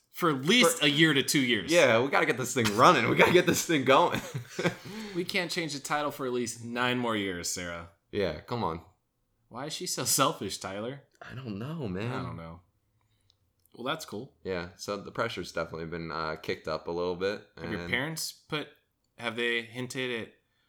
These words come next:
Speaker 1: "Oh, Tyler, your sister's getting married"? <laughs> Oh, ho, ho, ho. Elbow,
Speaker 2: No.
Speaker 1: elbow. No?
Speaker 2: No, they, they know my, they know my intentions, and I won't speak on them. But of course I've thought about it.
Speaker 1: Yeah,
Speaker 2: But
Speaker 1: of course you have.
Speaker 2: Of course.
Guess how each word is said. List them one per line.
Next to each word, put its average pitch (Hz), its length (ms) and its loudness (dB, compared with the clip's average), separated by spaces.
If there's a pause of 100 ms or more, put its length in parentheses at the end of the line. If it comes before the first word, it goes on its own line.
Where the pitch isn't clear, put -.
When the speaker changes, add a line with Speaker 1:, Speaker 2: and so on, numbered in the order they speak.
(160)
Speaker 1:
"Oh, 135 140 -6
Tyler, 135 400 -2
your 104 160 0
sister's 156 400 -8
getting 135 220 -4
married"? 147 340 -6
<laughs> - 20 -8
Oh, 135 160 0
ho, 143 180 -2
ho, 147 220 2
ho. 160 440 0
Elbow, 135 220 4
Speaker 2:
No. 160 120 0
Speaker 1:
elbow. 139 520 0
No? 143 300 -4 (180)
Speaker 2:
No, 98 240 -4
they, 104 200 -2 (160)
they 113 100 -2
know 90 220 -4
my, 82 300 -8 (280)
they 107 100 -8
know 92 120 -6
my 80 160 -8
intentions, 85 720 -16 (420)
and 90 100 -10
I 87 60 -10
won't 82 240 -8 (160)
speak - 440 -10
on 82 200 -8
them. 90 160 -12 (760)
But 82 260 -12 (280)
of - 80 -20
course 165 260 -10
I've 110 100 -10
thought 92 200 -8
about 92 220 -8
it. - 100 -16 (380)
Speaker 1:
Yeah, 220 120 -14
Speaker 2:
But 98 100 -8
Speaker 1:
of - 80 -16
course 135 220 -8
you 101 80 -6
have. 80 200 -12 (180)
Speaker 2:
Of - 80 -20
course. - 360 -12